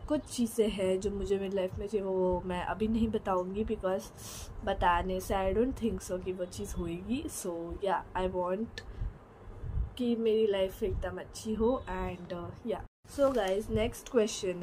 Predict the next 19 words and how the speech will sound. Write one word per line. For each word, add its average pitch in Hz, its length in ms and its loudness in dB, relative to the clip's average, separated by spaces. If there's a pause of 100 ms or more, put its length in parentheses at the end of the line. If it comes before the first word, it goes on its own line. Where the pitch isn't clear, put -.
is, 202 200 -4 (200)
am 277 140 0
I 254 140 4
making 220 540 2
time 220 280 6
for 226 180 4
my 202 100 -2
social 190 540 0
life? 151 180 0 (100)
So 220 60 4 (140)
yes, 156 160 0 (680)
Social 233 320 6
life 214 220 4
में 214 180 4
बहुत 190 460 0
ज़्यादा 180 400 2
ही 254 540 4 (440)
खुद 233 200 6 (120)
पे 208 100 6